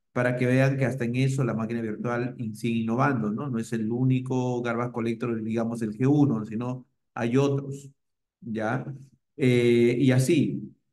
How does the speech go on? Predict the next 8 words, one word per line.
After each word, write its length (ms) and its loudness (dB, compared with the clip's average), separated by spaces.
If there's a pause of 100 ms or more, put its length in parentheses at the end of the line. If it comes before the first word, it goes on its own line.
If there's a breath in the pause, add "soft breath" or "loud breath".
(260)
fueron 320 2
agregando 560 2
cosas. 560 -10 (240)
Entonces, 800 0 (680)
vamos 260 2
a 60 4
ver 160 4
esta, 640 2